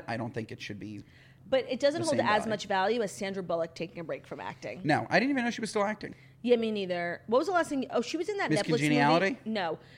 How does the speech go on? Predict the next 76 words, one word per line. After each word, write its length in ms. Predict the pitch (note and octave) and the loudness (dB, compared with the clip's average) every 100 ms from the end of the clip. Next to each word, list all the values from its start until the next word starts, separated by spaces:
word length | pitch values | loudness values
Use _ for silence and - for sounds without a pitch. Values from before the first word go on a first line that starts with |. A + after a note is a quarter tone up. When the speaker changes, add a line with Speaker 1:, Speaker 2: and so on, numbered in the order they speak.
| - | -8
Speaker 2:
she 140 | - | -2
was 100 | E4 | -2
in 60 | F4 | -2
that 120 | C4+ | -2
Netflix 320 | G#3+ G3+ F#3 | -2 -4 -6
movie 200 | F#3+ F3+ | -4 -2
that 120 | D#3+ | 0
everyone 280 | F3 F#3 F3+ | -2 -4 -4
died 280 | F3+ D#3+ E3+ | -2 -2 -2
for, 200 | E3+ B2 | -4 -6
Bird 300 | E3 E3+ F3 | -4 -2 0
Box, 320 | G3 A3 A#3 | 4 2 2
where, 100 | - | -2
like, 160 | F3+ F3 | -2 -2
they 80 | E3 | -2
were 120 | E3 | -2
all 80 | E3+ | -2
covering 320 | - E3+ E3+ | -4 -6 -4
their 120 | E3 | -4
eyes. 260 | D3 D3 G3 | -4 -4 -4
But 140 | - | -4
I 60 | F#3+ | -2
never 180 | G#3 G3+ | -2 -2
watched 280 | C3+ - | -2 -4
it 80 | B2+ | -8
because 140 | - A#2+ | -6 -2
Speaker 1:
I 40 | |
Speaker 2:
I 20 | |
Speaker 1:
didn't 100 | A2+ | -2
Speaker 2:
don't 60 | A2+ | -2
like 100 | A#2 | -4
Speaker 1:
see 40 | |
it. 20 | A2 | -4
Speaker 2:
scary 180 | D#3 B2+ | -6 -6
movies. 420 | A2 F#2+ F#2+ B2+ | -8 -8 -10 -8
Speaker 1:
I 40 | |
didn't 160 | A2+ A2 | -8 -8
see 80 | A2 | -10
it. 100 | - - | -12 -14
Speaker 2:
The 80 | - | -2
Speaker 1:
It's 20 | |
a 40 | A#3 | 2
Speaker 2:
last 80 | A#3+ | 4
Speaker 1:
scary 160 | D3+ | 4
Speaker 2:
thing, 80 | D3 | 4
Speaker 1:
movie? 180 | D3+ F3+ - - - | 2 0 -6 -16 -4
Speaker 2:
I 60 | |
think 180 | G#3+ G#3 | -2 -2
so. 280 | - D#3+ D3 | 0 0 0
The 80 | G#3 | -2
last 260 | A3+ C#4 - | 0 0 0
Speaker 1:
Mm. 40 | |
Speaker 2:
thing 100 | A4+ A#4 | -6 -6
I 20 | |
saw 200 | - A#3+ | -4 -4
Sandra 300 | A#3+ B3 G#3+ | -4 -4 -2
Bullock 220 | A3 G#3+ | -2 -2
in, 140 | G#3+ - | -6 2
oh, 180 | D4 - - - - | 2 2 -10 -8 8
Ocean's 680 | C#4+ - D4+ C#4 C4+ - | 8 8 2 2 0 -2
forty-five 640 | - C4 C4 B3+ F#3+ F3+ F3+ | 2 2 4 4 4 4 0
or 60 | |
whichever, 400 | F#3+ G3 A3 G3+ G3+ | -2 0 0 0 0
the, 100 | G#3 | 2
Speaker 1:
She 60 | F3+ | 4
was 120 | F#3 | 8
Speaker 2:
the 60 | |
Speaker 1:
also, 140 | - B3+ | 10 10
Speaker 2:
lady 160 | A3+ | 6
one. 180 | G3 E3+ | 2 0
Speaker 1:
she 100 | E3+ | 0
was 80 | F#3+ | 0
also 200 | G#3+ G#3 | 0 0
in 100 | G3+ | -6
Space 380 | - F#3+ F3 - | -4 -2 -2 -2
recently. 460 | A#2+ A#2 G#2+ A2 | -4 -4 -6 -8